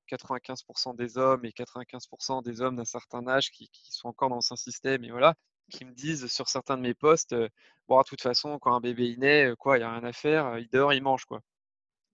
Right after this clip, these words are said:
Bah, bonjour, heu, non, pas du tout. Enfin, c'est... Bon, d'ailleurs, on l'a vu pendant le confinement, hein, s'occuper d'un bébé, c'est un travail, heu, quasiment à temps plein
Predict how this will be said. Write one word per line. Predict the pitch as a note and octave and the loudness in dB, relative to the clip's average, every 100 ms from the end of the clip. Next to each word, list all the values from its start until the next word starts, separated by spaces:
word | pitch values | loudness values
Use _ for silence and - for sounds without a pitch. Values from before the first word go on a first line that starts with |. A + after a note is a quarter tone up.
| _ | _
Bah, | A#2+ A#2 | -14 -12
bonjour, | A#2+ B2 C3+ D3+ A#2+ | -10 -8 -4 -4 -4
heu, | A2+ A2 | -12 -12
non, | A#2+ C3+ - | -8 -10 -10
pas | |
du | A2+ A#2+ | -16 -16
tout. | - | -18
Enfin, | G2 - A#2 A2 | -18 -16 -16 -16
c'est... | - A#2 A2 A2+ _ _ _ _ _ - | -18 -20 -18 -20 _ _ _ _ _ -14
Bon, | B2 A2 | -12 4
d'ailleurs, | B2 D3 | 10 10
on | C3 | 10
l'a | A#2+ | 4
vu | A#2+ | 2
pendant | C3+ B2 | -6 -6
le | A#2 | -6
confinement, | - C#3+ C#3+ E3 C3+ | -8 -14 0 6 6
hein, | |
s'occuper | - B2+ - C#3 | 4 -10 -2 -2
d'un | B2+ | 0
bébé, | B2 B2 D#3+ | -2 4 4
c'est | D#3 A#2+ | 4 -2
un | A#2 | -8
travail, | - B2+ C3+ B2+ | 0 4 4 2
heu, | A#2 A2+ | -4 -6
quasiment | C3 B2 B2 B2+ | -8 -8 -4 -4
à | A#2+ | -4
temps | A#2+ | -10
plein | - D3 E3+ | -2 2 2